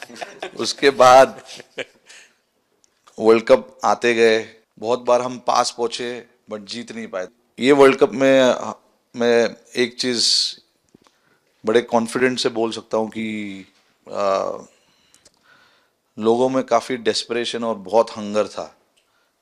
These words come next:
जब हम यहाँ से वेस्ट इंडीज़ गए, आ, काफ़ी मुश्किलें थी। वहाँ पे जब हम न्यूयॉर्क में पहली बार क्रिकेट हो रहा था, क्रि-, कभी क्रिकेट वहाँ पर हुआ नहीं था।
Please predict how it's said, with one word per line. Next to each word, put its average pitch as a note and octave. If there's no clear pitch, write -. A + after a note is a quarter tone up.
जब G#2
हम G#2+
यहाँ G#2
से A2
वेस्ट G2+
इंडीज़ G#2+
गए, G2
आ, F2+
काफ़ी A#2
मुश्किलें C#3
थी। A#2
वहाँ A2
पे A2+
जब A2+
हम A2+
न्यूयॉर्क A2
में A2
पहली A2+
बार A#2+
क्रिकेट G#2+
हो G#2
रहा G2+
था, F#2
क्रि-, G2
कभी A2
क्रिकेट G#2+
वहाँ G#2
पर G#2
हुआ G2
नहीं G2
था। F#2